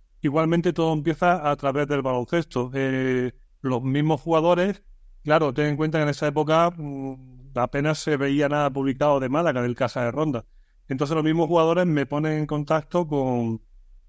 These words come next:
con la revista Nuevo Basket y ahí empiezo a publicar las primeras fotografías. Posteriormente, Martín Tello, del diario AS,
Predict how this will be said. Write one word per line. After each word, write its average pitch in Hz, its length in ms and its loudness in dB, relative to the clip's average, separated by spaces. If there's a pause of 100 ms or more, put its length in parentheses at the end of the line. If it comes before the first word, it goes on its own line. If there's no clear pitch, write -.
(440)
con 127 200 -4
la 120 100 -2
revista 143 320 -2
Nuevo 143 180 2
Basket 151 320 -2 (480)
y 156 100 2
ahí 156 140 2
empiezo 160 300 0
a 156 40 -2
publicar 156 340 2
las 170 100 0
primeras 135 320 0
fotografías. 120 640 -2 (880)
Posteriormente, 147 720 0
Martín 143 400 -2
Tello, 160 400 -2 (480)
del 139 240 -2
diario 139 400 2
AS, 175 300 0